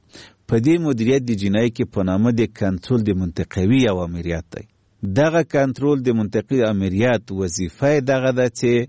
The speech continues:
د ساحې کنټرول، د که ساحې جغرافي موقعیت، د دې ساحې د خلکو د بودوباش معلومات. نو په دې اساس اول د ج-، موقعیت د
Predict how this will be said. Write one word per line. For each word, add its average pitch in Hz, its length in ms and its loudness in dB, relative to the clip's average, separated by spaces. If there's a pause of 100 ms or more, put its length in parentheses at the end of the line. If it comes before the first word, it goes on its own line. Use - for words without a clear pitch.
(160)
د 110 80 0
ساحې 104 460 0 (120)
کنټرول، 113 640 0 (580)
د 104 100 0
که 101 180 0
ساحې 98 600 0 (460)
جغرافي 104 540 0
موقعیت، 104 720 0 (300)
د 101 80 -6 (120)
دې 104 120 2
ساحې 104 580 0 (440)
د 104 140 -2
خلکو 117 640 0
د 92 100 -6 (140)
بودوباش 101 720 -2
معلومات. 104 640 0 (460)
نو 131 100 0
په 131 140 0
دې 170 160 2
اساس 170 300 0 (100)
اول 135 340 0
د 113 120 0
ج-، 98 160 -4
موقعیت 113 560 0
د 107 100 -2